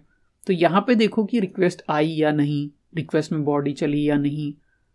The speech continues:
और आपका सर्वर कहीं आपने रीस्टार्ट करना भूल तो नहीं गए, तो वो सारी चीज़ तो यहाँ पे है। तो step by step चलो, पहले फ्रंट एंड से आप यहाँ लाओगे डेटा, फिर यहाँ से डेटाबेस में,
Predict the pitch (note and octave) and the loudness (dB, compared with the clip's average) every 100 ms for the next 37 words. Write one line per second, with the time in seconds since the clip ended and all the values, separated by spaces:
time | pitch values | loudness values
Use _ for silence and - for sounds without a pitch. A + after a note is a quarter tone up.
0 | _ _ - C#3+ C#3+ C#3 - D3+ - E3 | _ _ -2 0 2 0 -4 -6 -2 -2
1 | E3 D3+ D#3+ E3 D#3+ D#3 D#3 D#3 D3+ D3 | 0 0 0 0 -2 -2 -4 -4 -6 -6
2 | - D3+ D3 D3+ D3 C#3+ D3+ D3 D#3+ D3 | 0 0 0 -2 -2 -2 -2 -4 -2 -2
3 | D3+ C#3+ C#3+ D3 _ _ _ _ _ _ | -2 -2 -4 -6 _ _ _ _ _ _
4 | F#3+ F#3+ G#3+ G#3+ G3+ G#3 G#3+ A3 F3+ E3 | -2 2 4 2 2 -2 -2 0 -2 -2
5 | E3 F3+ C#3 C#3+ _ _ _ - G#3+ F3+ | -2 -2 -2 -6 _ _ _ 2 2 2
6 | - - A3+ A3 A3+ A3 G#3 G3 F3 D#3 | -4 0 2 4 4 4 2 4 2 2
7 | D3+ D#3 D#3 E3 D#3 - D3+ C#3+ D#3+ E3 | 0 0 2 0 -2 -2 -2 0 -2 -2
8 | D#3+ F3 F3 - D#3 D3 E3+ D3+ E3 F3+ | -2 -2 -2 -2 -2 -2 -4 -4 2 2
9 | F#3 G3 F#3+ F#3+ G3+ - A#3+ A3 G3 F#3+ | 2 2 2 2 -2 0 0 2 0 -2
10 | F#3+ F3 D3 - - D3+ - D#3+ | -2 -2 -2 -2 -2 -4 -6 -10